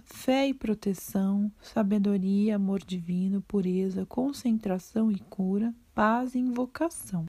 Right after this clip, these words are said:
Anjos não trabalham em seu serviço à humanidade. Eles apenas reluzem,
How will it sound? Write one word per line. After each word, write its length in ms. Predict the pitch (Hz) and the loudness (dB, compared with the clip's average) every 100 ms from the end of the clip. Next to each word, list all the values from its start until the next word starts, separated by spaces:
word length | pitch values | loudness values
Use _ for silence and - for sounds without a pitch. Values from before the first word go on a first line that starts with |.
| - - | -4 4
Anjos 680 | 240 277 262 196 202 - - | 4 6 4 2 0 -2 0
não 280 | 233 285 370 | 2 2 0
trabalham 840 | - 277 220 214 226 247 226 202 | 0 4 6 6 6 4 4 4
em 100 | 202 | 2
seu 240 | 214 226 | 2 0
serviço 640 | 220 233 208 196 240 269 254 | 2 2 0 2 0 0 0
à 40 | |
humanidade. 1000 | 233 233 226 254 208 202 196 190 - - _ _ - - - _ - | 2 2 2 2 2 2 0 -2 -6 -16 _ _ -20 -20 -20 _ 2
Eles 320 | 226 233 220 | 4 4 2
apenas 520 | 214 - 254 269 277 | -2 0 0 2 -2
reluzem, 760 | - 339 311 208 196 - 196 | -4 -2 2 2 0 -2 -6